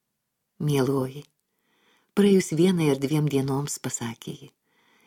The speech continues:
„šis apsilankymas man yra didžiausias malonumas. Tu net neįsivaizduoji. Jis taip skiriasi nuo ano, kai tu sirgai. Ir visi buvo labai prislėgti. Ar prisimeni?“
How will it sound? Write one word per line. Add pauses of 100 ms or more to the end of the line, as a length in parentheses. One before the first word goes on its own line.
(120)
„šis
apsilankymas
man
yra
didžiausias
malonumas. (500)
Tu
net
neįsivaizduoji. (800)
Jis
taip
skiriasi
nuo
ano,
kai
tu
sirgai. (640)
Ir
visi
buvo
labai
prislėgti. (480)
Ar
prisimeni?“